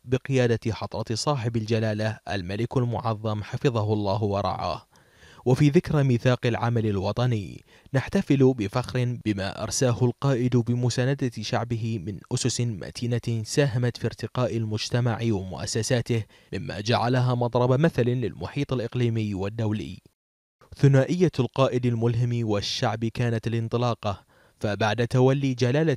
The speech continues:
الملك المعظم مقاليد الحكم جاء ميثاق العمل الوطني كفكرة ريادية منه أيده الله،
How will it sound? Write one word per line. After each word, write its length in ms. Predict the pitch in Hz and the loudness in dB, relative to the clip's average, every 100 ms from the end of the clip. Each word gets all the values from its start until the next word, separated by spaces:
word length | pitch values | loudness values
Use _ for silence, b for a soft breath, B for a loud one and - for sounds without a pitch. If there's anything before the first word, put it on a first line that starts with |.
| - | -2
الملك 360 | 104 107 110 | -6 -4 -4
المعظم 600 | 113 110 101 117 113 107 | -4 -2 -2 -2 -2 -2
مقاليد 440 | 104 - 113 113 113 | -4 -4 -2 -2 -2
الحكم 500 | 107 - 113 - 104 b b b | -4 -2 -4 -6 -12 b b b
جاء 240 | 139 135 139 | 4 4 4
ميثاق 420 | 139 180 175 135 | 2 2 2 2
العمل 320 | 117 123 120 | 2 2 0
الوطني 600 | 107 101 110 113 113 117 | 0 -2 -2 -2 -4 -6
كفكرة 640 | - 120 120 127 123 120 120 - | -4 -2 -2 -2 0 0 -2 -2
ريادية 520 | 127 120 110 113 117 113 | 0 2 2 2 0 0
منه 440 | 113 113 110 117 | -2 0 0 0
أيده 400 | 104 110 110 110 | 0 0 2 2
الله، 440 | 107 110 107 95 | 2 2 0 -4